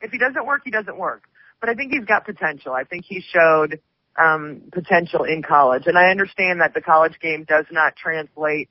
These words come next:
um, a hundred percent into the N F L game, especially the way they ran the offense for him at Texas. They really didn't have a playbook. It was more, go out there, see what you see. If you wanna run, run. If you wanna throw, just, just lob it anywhere in a ten-yard radius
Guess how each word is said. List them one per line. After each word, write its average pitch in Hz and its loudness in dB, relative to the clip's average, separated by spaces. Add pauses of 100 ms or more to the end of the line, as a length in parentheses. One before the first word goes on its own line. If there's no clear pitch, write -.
(520)
um, 147 2
a 143 2
hundred 165 0
percent 160 -4
into 156 -6
the 147 -2
N 139 0
F 139 -6
L 147 2
game, 135 -8
especially 214 0
the 202 -2
way 185 2
they 170 0
ran 160 2
the 151 -2
offense 143 2
for 147 -10
him 147 -12
at 123 -18
Texas. 127 -6
They 147 -8
really 190 -4
didn't 190 -8
have 175 2
a 175 -6
playbook. 127 -8
It - -4
was - -6
more, 170 2 (340)
go 190 2
out 202 6
there, 175 -2
see 180 -12
what 185 -6
you 190 -12 (100)
see. 175 -8
If 170 -8
you 165 -8
wanna 180 0
run, 180 0
run. 180 2
If 151 -10
you 143 -8
wanna 160 -2
throw, 170 -2
just, 165 -20 (200)
just 175 -10
lob 165 4
it 165 -2
anywhere 180 2
in 165 -6
a 151 2 (600)
ten-yard 214 2
radius 175 0